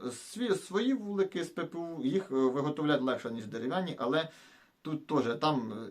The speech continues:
своя технологія, їх, е, с-, дивлячись, кому як легше. Або ж, е, купити краще дерев'яний і краще стінку купляти двадцять два, двадцять п'ять міліметрів, тоді вони будуть вулики легші в переноски.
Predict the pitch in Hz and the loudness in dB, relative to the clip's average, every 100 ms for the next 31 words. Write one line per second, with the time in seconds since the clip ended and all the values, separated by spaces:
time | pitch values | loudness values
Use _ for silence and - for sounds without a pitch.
0 | - - 151 139 135 131 175 262 214 175 | -12 2 6 6 4 -2 0 2 2 4
1 | 139 123 151 151 - 117 117 117 - - | 4 4 2 -4 -6 -8 -6 -8 -14 -12
2 | 123 160 170 - 131 - 143 139 127 120 | -4 -2 -2 -2 -4 -4 0 2 2 2
3 | 113 85 - - - _ - - _ _ | -4 -8 -10 -16 -16 _ -20 -20 _ _
4 | - 135 214 247 226 - 135 131 120 113 | 0 2 6 6 4 0 6 6 6 0
5 | - 131 185 190 127 123 117 131 143 139 | -8 4 4 6 6 6 2 4 4 4
6 | 127 131 156 226 190 131 131 170 202 135 | 4 4 6 4 2 2 2 2 2 0
7 | - 190 180 135 110 127 147 - - 107 | -2 -4 -2 -4 -2 4 4 4 -6 -8
8 | 113 135 135 135 170 151 123 127 - 135 | 0 0 0 2 4 4 2 -2 -4 -4
9 | - 131 175 226 156 135 117 151 127 117 | -2 -4 -4 -4 -6 -8 -6 -4 -2 -2
10 | 127 127 131 143 131 123 139 139 - - | -4 -4 -4 -4 -4 0 -2 -2 -8 -2
11 | 123 139 139 - - | -2 0 -4 -6 -14